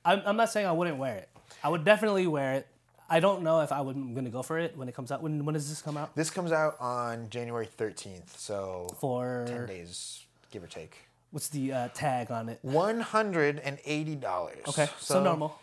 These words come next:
Speaker 2: yeah.
Speaker 1: Okay.
Speaker 2: Um, and I had a, a question for you,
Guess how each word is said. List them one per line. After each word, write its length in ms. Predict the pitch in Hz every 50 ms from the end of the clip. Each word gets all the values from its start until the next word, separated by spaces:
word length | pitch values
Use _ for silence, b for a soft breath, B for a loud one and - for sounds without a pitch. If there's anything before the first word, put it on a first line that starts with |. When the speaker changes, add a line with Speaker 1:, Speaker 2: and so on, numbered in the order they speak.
| - _ -
Speaker 2:
yeah. 260 | 151 143 117 104 - - - 147
Speaker 1:
Okay. 180 | 123 123 117 117 - _
Speaker 2:
Um, 420 | - 143 131 127 113 104 101 104 107 104 _ _ b b b b b b b b b b b b b b _ - -
and 100 | 131 156
I 40 | 170
had 160 | 180 185 175
a, 160 | 170 160 - -
a 360 | - 131 127 123 120 117 117 - -
question 360 | - - 165 156 - 151 131
for 120 | 120 - 120
you, 360 | 131 156 160 113 95 98